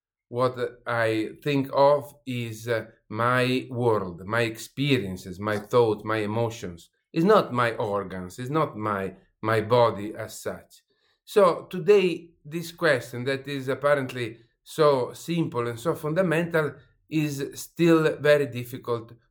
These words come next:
to have an answer. What are we? Are we a body? It doesn't seem to be so obviously true. But, uh, what are the alternatives?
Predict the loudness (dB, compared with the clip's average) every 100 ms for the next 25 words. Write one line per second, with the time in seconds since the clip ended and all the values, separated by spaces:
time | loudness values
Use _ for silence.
0 | _ -4 -2 0 0 0 -4 -8 -8 -6
1 | -4 -4 -8 -14 -18 -4 2 2 2 -10
2 | -4 -2 -2 -6 -8 -10 -16 _ _ _
3 | _ _ _ _ -2 0 4 4 6 4
4 | 4 0 -8 -10 -14 _ _ _ _ _
5 | -10 -10 -10 2 4 4 0 -4 -2 -4
6 | -2 -6 -2 -2 -2 0 2 2 2 -2
7 | -4 -2 -4 -4 -10 -8 0 2 2 -6
8 | _ _ _ _ _ _ _ _ _ 2
9 | 2 2 2 4 4 0 _ _ -20 -20
10 | 0 0 4 4 4 -2 -6 -6 -8 -8
11 | -16 -18 -20 -20 _